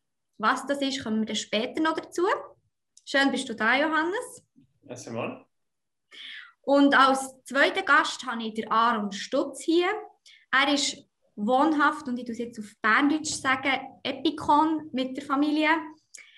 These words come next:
Speaker 1: Ist, äh, hat das Gemeindegründungsprojekt in Luzern gestartet und tut jetzt auch Teams coachen, die in der Gemeindegründung innen sind. Und ist Leiter vom M four.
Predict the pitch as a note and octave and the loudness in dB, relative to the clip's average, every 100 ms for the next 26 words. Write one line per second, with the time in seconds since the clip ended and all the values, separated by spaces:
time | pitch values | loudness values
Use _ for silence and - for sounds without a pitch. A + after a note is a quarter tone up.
0 | - _ _ _ - C4 C4 C4 - B3 | -20 _ _ _ -2 2 2 0 -2 0
1 | A#3+ A#3+ A#3+ A#3+ A#3+ - A#3+ - - B3 | 2 0 0 -6 -8 -6 -8 -8 -4 0
2 | C#4 D#4 D4+ C#4+ D4 D4+ - A#3+ A#3+ C#4+ | 2 0 2 2 2 0 -6 -2 0 0
3 | - B3 B3 G#3 G#3+ - G#3 A#3+ D#4 D#4 | -4 -6 -4 -4 -8 -4 0 2 0 -2
4 | - C#4 D4 - D4 D4 - - _ _ | -2 0 0 0 -6 -6 -12 -20 _ _
5 | _ _ - C#4 D4 D#4 D4 - C4+ C#4+ | _ _ -4 0 2 2 0 0 2 2
6 | - - C4+ D4 - - C4+ B3 C4 - | -2 -2 2 2 0 -4 -2 0 0 -4
7 | C4 A#3 A#3 A#3 - - A#3 - A#3 A3+ | -4 -2 0 0 -2 -4 -6 -6 -4 -2
8 | B3 B3+ B3+ A#3 B3 B3+ B3+ A#3 A#3 A#3 | -2 -4 -2 -2 -2 -2 -4 -2 -2 -4
9 | A#3 - A3+ F#3+ F#3+ F#3+ - _ _ _ | -6 -10 -6 -6 -6 -14 -20 _ _ _
10 | _ _ A#3+ A#3+ A#3+ - A3 A3+ A#3+ A#3 | _ _ -4 -2 -2 -4 -4 0 0 0
11 | C4+ A#3 G#3+ G#3 G#3+ A#3+ A3+ - - _ | -2 -4 0 2 2 2 -2 -4 -16 _
12 | _ A3+ G#3 F#3+ F#3 F#3 | _ -4 -2 -2 -4 -10